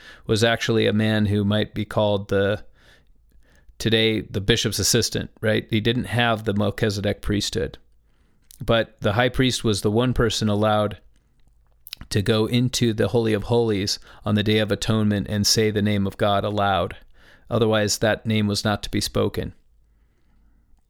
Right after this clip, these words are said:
And interesting, that was the man who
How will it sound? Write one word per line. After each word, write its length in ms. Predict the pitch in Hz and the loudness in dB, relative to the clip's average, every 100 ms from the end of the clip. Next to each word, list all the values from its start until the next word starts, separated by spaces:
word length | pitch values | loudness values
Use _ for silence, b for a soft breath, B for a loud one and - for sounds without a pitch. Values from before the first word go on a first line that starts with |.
| _ _ _ _ _ - | _ _ _ _ _ -4
And 260 | 117 113 113 | -2 0 0
interesting, 560 | 123 - 110 - 101 | 0 0 0 0 0
that 180 | 110 110 | 2 0
was 160 | 104 - | -2 -2
the 80 | |
man 340 | 104 107 107 104 | 0 2 2 2
who 400 | 104 101 101 | 0 0 -2